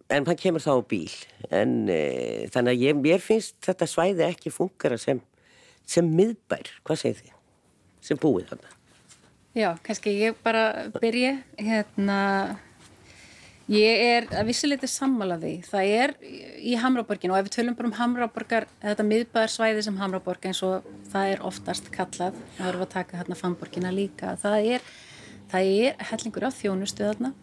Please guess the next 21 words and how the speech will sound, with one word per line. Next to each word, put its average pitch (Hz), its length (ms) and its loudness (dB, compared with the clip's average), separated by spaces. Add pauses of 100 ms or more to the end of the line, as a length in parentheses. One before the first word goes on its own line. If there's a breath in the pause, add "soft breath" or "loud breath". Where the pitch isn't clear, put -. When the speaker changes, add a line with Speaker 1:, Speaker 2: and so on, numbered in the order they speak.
(140)
Speaker 2:
eh, 202 400 -2
og 196 480 2
tvær 196 280 0
matvöruverslanir 185 1120 -2
og, 170 200 -2
og, - 460 -8 (160)
og, 170 240 2
hérna, 170 340 -2
klippistofur 170 800 0
og 165 160 -2
sjúkraþjálfun 165 580 -4
og 165 60 -6
það, - 180 0
það 180 220 2
er, 226 160 2 (220)
það 196 260 -2
er 254 160 2
mjög 226 140 2
mikið 214 260 0
af - 80 -8
þjónustu. 185 540 0